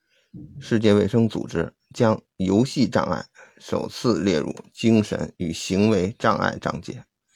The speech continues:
这意味着游戏障碍很有可能会与酒精、毒品并列列入物质使用和成瘾行为障碍，也就是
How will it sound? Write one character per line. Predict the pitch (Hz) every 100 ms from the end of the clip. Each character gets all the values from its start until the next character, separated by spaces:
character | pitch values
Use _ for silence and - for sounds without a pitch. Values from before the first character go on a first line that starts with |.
| _ _ _ -
这 | 107
意 | 90 98
味 | 87 -
着 | - - _ _ _
游 | 98 101
戏 | 120 123
障 | 98 90
碍 | 85 87 _ _ _ _ -
很 | 98
有 | 127 113
可 | 104 85
能 | - 90 - _ _ _ _ _ _ _ _ _
会 | - 101
与 | 82 - - _ _ _
酒 | - 90
精、 | 92 123 127 - -
毒 | 107 120
品 | 139 - - - _ _ _ -
并 | 139 98
列 | 101 117 90
列 | 95 92
入 | 80 73 - _ _ -
物 | 139 101
质 | 98
使 | 87 - -
用 | 101 110 107 _ - _
和 | - 104
成 | 101 - 98 123
瘾 | 104 90
行 | - 101
为 | 101 90
障 | - 80
碍， | - - - - _ _ _ _ _ _ _ _ _ _ _ _ _ _ _ _ _ -
也 | 98 85
就 | 104 98
是 | - 85 58